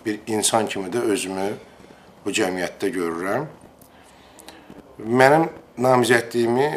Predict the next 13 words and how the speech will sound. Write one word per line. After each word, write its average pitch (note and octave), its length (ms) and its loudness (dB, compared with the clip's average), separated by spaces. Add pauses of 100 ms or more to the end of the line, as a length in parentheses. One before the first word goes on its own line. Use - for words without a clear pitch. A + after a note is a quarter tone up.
(160)
bizə B2 340 2
daxil A#2+ 380 6
olan G#2+ 240 0
təşkilatların A2 720 0
bir A#2+ 160 0
neçə A2+ 240 0
rəhbərləri G2+ 720 0
irəli F2+ 240 -2
sürmüşdü. E2+ 640 -8 (1120)
Onu C3 240 6
da B2+ 140 6
bizim B2 280 2
təşkilatın A2 640 0